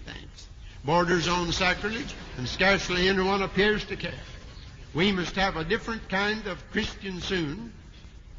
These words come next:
or within another half century, we may have no true Christianity at all. Increased numbers of demi-Christians is not enough.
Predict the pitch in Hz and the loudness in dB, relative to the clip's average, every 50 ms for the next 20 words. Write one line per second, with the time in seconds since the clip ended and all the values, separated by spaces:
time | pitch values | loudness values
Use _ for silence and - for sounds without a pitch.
0 | - - - - - - - - - - - - 156 175 185 185 175 160 - 185 | -16 -16 -16 -16 -16 -16 -16 -18 -18 -18 -6 0 2 4 4 6 4 2 2 0
1 | 185 180 170 170 180 202 220 233 220 185 180 196 214 214 - - - 190 170 143 | 0 0 0 2 2 2 2 2 2 2 2 2 2 0 0 -2 -2 -2 -2 -4
2 | - - 170 185 185 180 170 165 165 165 165 160 147 175 175 156 160 180 196 214 | -4 -4 -4 -4 -2 -2 -2 -2 -2 -2 0 0 0 0 -2 -2 -2 -2 -2 -4
3 | 202 - - 202 208 202 - - 196 190 - - 180 170 175 160 156 170 160 - | -4 -6 -8 -8 -6 -8 -4 -4 -2 -2 -2 -4 -4 -2 -2 -2 -2 -4 -6 -6
4 | 175 170 156 165 165 151 131 131 139 - - - - - - - - - - - | -6 -4 -4 -4 -6 -6 -8 -10 -12 -14 -16 -16 -18 -18 -18 -18 -18 -18 -18 -8
5 | - - 170 208 220 220 220 - - 208 220 214 185 151 - 165 175 196 208 196 | 0 4 6 6 6 4 2 0 0 0 0 0 0 -2 -4 -2 0 0 0 0
6 | 180 190 175 151 160 147 135 127 143 180 196 196 208 208 202 - 196 175 127 - | -2 -4 -4 -4 -4 -6 -4 0 2 4 4 4 2 -2 -2 -4 -4 -4 -4 -4
7 | - - 147 143 - - 135 135 123 135 156 175 175 156 175 139 139 135 135 - | -8 -10 -12 -12 -10 -10 -8 -8 -8 -4 -2 -2 -2 -2 -4 -6 -6 -6 -8 -8
8 | - - - - - - - - - - | -10 -12 -14 -14 -14 -14 -14 -14 -14 -14